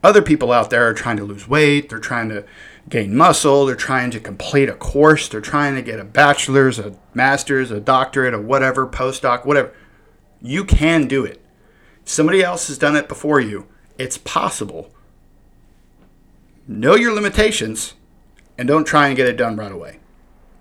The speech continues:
I think that's a good freaking phoenix barking in the background. I think that's a really good way to go about life. Have confidence, get some experience, and have that evidence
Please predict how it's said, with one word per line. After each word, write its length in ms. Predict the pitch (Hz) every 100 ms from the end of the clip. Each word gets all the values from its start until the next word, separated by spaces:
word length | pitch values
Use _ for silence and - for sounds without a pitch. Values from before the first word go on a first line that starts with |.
| _ _ -
I 80 | 120
think 160 | 117 110
that's 220 | 107 -
a 20 |
good 260 | 104 104 101 - _ - - - - _ - _ _ _ _ _ _ _ - _ -
freaking 340 | 92 - -
phoenix 400 | - 117 107 -
barking 400 | - - 107 107
in 80 | 104
the 60 | 98
background. 420 | 101 98 104 -
I 120 | 131
think 180 | 160 156
that's 220 | 139 -
a 40 | 113
really 340 | 123 151 156
good 460 | 127 135 135 127 - - - - - _ _ -
way 300 | 120 139 131
to 60 | 117
go 120 | 117
about 240 | 113 107 98
life. 360 | 95 - - _ _ _ _ _ _ _ _ _
Have 220 | - 147
confidence, 680 | 147 147 135 139 131 - - - _ _ _ _ _ _ - - -
get 220 | 139 131
some 160 | 135 151
experience, 880 | 156 - - 165 143 127 110 - - _ _ _ _ -
and 120 | 104
have 160 | 120 123
that 200 | 117 -
evidence 580 | 139 135 175 - -